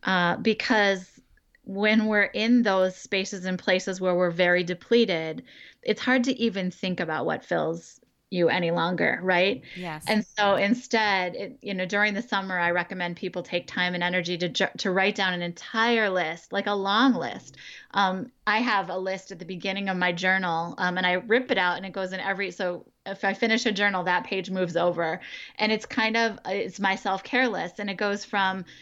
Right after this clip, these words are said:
Speaker 1: it's very long, and it's basically when you're sort of in an emergency, like when things are really bad, do these things and then repeat. And so it might be, who do I call? You know, take a nap, get some water. What is it that works for you?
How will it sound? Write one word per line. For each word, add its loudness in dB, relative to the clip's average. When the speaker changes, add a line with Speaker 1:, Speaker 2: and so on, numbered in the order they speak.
Speaker 1:
it's -2
very 4
long, -2
and -2
it's -6
basically 0
when -2
you're 0
sort 0
of 0
in 2
an -2
emergency, 0
like -2
when 2
things 2
are 2
really 0
bad, 0
do -2
these -4
things -2
and 0
then 0
repeat. -4
And 4
so 4
it 2
might 2
be, -2
who 0
do 4
I 4
call? 2
You -2
know, 0
take 0
a -2
nap, 2
get -2
some -2
water. 2
What 2
is 4
it -2
that -4
works -6
for -4
you? 0